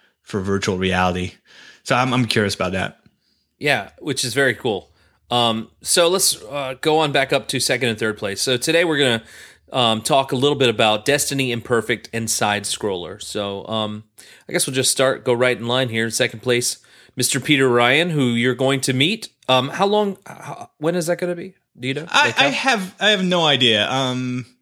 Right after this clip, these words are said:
Speaker 1: he, I, just as we're talking, he's been pestering me on Facebook. Thank you, Peter. I'm trying to concentrate here. I have a show to do.
Speaker 2: <laughs> That's funny.
Speaker 1: Um, but no, it's, it's somewhere in the next few weeks. He's, uh, he's supposed to come down to Montreal. I,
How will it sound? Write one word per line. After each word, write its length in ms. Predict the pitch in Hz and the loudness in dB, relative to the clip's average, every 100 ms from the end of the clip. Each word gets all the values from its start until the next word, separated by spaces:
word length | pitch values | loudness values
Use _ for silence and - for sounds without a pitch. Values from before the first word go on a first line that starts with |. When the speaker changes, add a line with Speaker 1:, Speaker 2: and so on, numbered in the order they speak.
| _ _ _ _ | _ _ _ _
Speaker 1:
he, 200 | - 196 | -2 0
I, 220 | 175 180 170 | 2 0 0
just 340 | 160 185 226 | -2 0 2
as 100 | 175 | 2
we're 140 | 175 | 2
talking, 480 | 151 147 143 139 131 | 0 2 0 2 0
he's 160 | 131 123 | 2 0
been 180 | 127 117 | -2 -4
pestering 500 | - 139 - 139 127 | -2 -2 0 2 2
me 120 | 120 | 4
on 120 | 113 104 | 2 0
Facebook. 540 | - 107 107 104 107 | -4 -4 -4 -6 -4
Thank 200 | 135 117 | -4 -4
you, 80 | 113 | -6
Peter. 220 | 110 107 | -4 -4
I'm 100 | 107 | -2
trying 160 | 110 107 | -2 -2
to 40 | |
concentrate 540 | 101 101 98 90 98 92 | -2 -4 -4 -4 -4 -2
here. 160 | 107 | 0
I 100 | 113 | 2
have 140 | 110 87 | 0 0
a 20 | |
show 300 | - - 120 | 0 2 2
to 100 | 120 | 2
do. 240 | 123 120 | 2 2
Speaker 2:
<laughs> 300 | 120 - - | 0 -6 -8
That's 200 | - 117 - | -8 -8 -2
funny. 180 | 120 117 123 | 0 0 -2
Speaker 1:
Um, 100 | 139 | 0
but 140 | 151 | 0
no, 160 | 151 147 | 2 2
it's, 340 | 151 156 - | 2 0 -4
it's 160 | - 151 | -6 -4
somewhere 280 | 185 156 123 | -4 -4 -4
in 40 | |
the 60 | 110 | -4
next 200 | 104 - | -4 -6
few 180 | 104 101 | -6 -6
weeks. 320 | 98 98 - | -6 -6 -8
He's, 300 | 101 98 98 | -10 -10 -10
uh, 320 | 101 - - | -12 -12 -16
he's 220 | - 110 - | -14 -12 -12
supposed 240 | - 95 | -12 -12
to 60 | - | -12
come 180 | 90 | -12
down 320 | 92 90 90 90 | -12 -10 -12 -14
to 100 | 95 | -14
Montreal. 580 | 90 - 98 98 107 - | -14 -14 -14 -14 -16 -12
I, 160 | 101 | -10